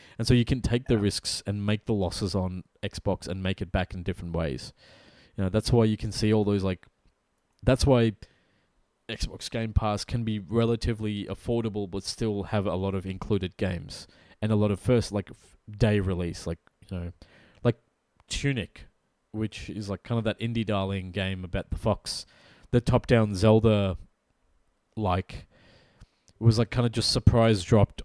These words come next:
Speaker 1: on Game Pass last week. <laughs> And it's like
Speaker 2: Was it a surprise?
Speaker 1: uh,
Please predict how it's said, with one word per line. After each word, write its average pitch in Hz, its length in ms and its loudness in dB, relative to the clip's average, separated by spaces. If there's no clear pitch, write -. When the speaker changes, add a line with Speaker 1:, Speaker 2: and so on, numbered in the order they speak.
Speaker 1:
on 92 540 -2
Game 95 220 -2
Pass 90 320 0
last 85 260 -2
week. 80 300 -6
<laughs> - 140 -16
And 101 120 -4
it's - 120 -4
like 92 240 -2
Speaker 2:
Was 143 120 -8
it 196 80 0
a - 20 -2
surprise? 202 640 -6
Speaker 1:
uh, - 80 -12